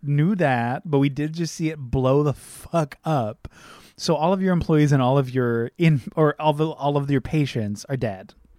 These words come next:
But you'll be closed for months and your Chlorozine supply is dented.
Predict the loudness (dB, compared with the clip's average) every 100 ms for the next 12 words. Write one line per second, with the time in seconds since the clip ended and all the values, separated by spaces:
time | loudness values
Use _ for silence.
0 | 0 4 6 4 2 2 2 2 2 4
1 | 4 2 0 2 2 2 2 4 4 4
2 | 2 -2 -8 -16 -20 -20 _ -2 0 2
3 | 0 0 0 0 0 -2 -2 -4 0 0
4 | -2 -2 -2 -2 -4 -4 -4 -8 -10